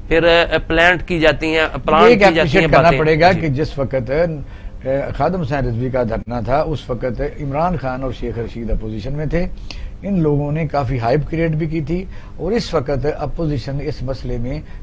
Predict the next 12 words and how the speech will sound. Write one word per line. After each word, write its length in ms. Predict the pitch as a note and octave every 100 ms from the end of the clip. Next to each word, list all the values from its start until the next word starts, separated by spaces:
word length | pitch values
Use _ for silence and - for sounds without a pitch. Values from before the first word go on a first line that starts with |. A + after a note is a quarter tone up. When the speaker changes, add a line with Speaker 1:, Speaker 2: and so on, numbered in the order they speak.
| -
Speaker 2:
कुछ 140 | C#3+
ज़्यादा 580 | A2 G2+ B2+ C3 C#3+ C3+
Speaker 1:
नहीं, 340 | C3+ D#3 E3+ C3+
Speaker 2:
उनकी 160 | A#2 G#2+
Speaker 1:
आप, 360 | D#3+ E3+ E3 D#3
अ, 400 | - D#3 D#3 D3 - D3+
बात 260 | C#3 D#3+
चीज़ें 240 | E3+ F3+ F3+
होती 260 | C#3+ C3+
हैं 200 | E3+ F#3
जो, 140 | D3
अ, 40 | D3+